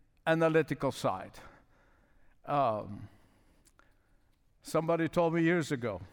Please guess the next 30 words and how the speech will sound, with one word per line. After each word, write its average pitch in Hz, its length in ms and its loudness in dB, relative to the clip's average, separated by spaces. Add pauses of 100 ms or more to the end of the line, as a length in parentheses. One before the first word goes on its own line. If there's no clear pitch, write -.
(1300)
that 151 340 2
when 156 140 0
I 151 140 2
said, 160 260 0
"N-, 147 240 0
I 151 160 0
have 151 200 0
no 165 240 2
brain 156 400 0
side 147 380 0
dominance," 147 540 0
he 151 80 -4
said, 139 240 -4
"Yeah, 147 160 2
I 151 60 0
always 156 380 2
thought 147 300 -2
you 135 80 -2
brain 131 380 0
dead." 110 420 -4
<laughs> - 60 -20 (3250)
But 156 160 -4
perhaps 233 680 0 (220)
more 214 280 2
than 185 200 2
any 214 260 2
other 170 400 2 (720)
in 151 140 2
this 160 160 2
series. 123 580 -4